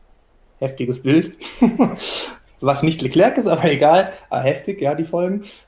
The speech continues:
Äh, ja, aber er hat, man muss sagen, das war e-, echt grober Mist dann an der Box gewesen, aber da hat er sich echt, echt stark zurückgefightet. Also Leclerc, ich hab irgendwann bei uns im Chat geschrieben, ist, glaub ich, der einzige gefühlt hier, der heute mal irgendwas überholt und dann gleich so viel.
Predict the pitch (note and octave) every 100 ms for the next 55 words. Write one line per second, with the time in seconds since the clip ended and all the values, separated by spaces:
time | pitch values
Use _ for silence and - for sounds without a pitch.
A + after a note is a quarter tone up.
0 | - D3 C3+ D3+ C3+ - C#3 C3+ D3 -
1 | C3+ C#3 - C3 D3 E3+ C#3+ - C3 B2+
2 | C#3 C3+ D3 - D3 C#3 B2 F#3+ A#3 -
3 | - C#3 C3 B2+ D3+ E3 - E3 F3 E3
4 | B2 B2+ C3 - - C3 B2 - B2 -
5 | B2+ A#2+ - C3 C3 C3 C3+ C3+ C3+ B2+
6 | B2 A#2 - C3 C#3 C#3 C#3 C3+ B2+ B2
7 | C3+ C3+ B2+ C3+ C3+ C#3+ C#3 C3 C3 C3
8 | B2+ A#2+ C#3 D3+ - C#3+ C3+ C3+ D3 C#3+
9 | C3+ B2 C3 C3+ B2 C3+ C#3+ C#3 C3 A#2+
10 | A#2 D#3+ F3+ C3 C3+ C3 B2 B2 - E3+
11 | G3+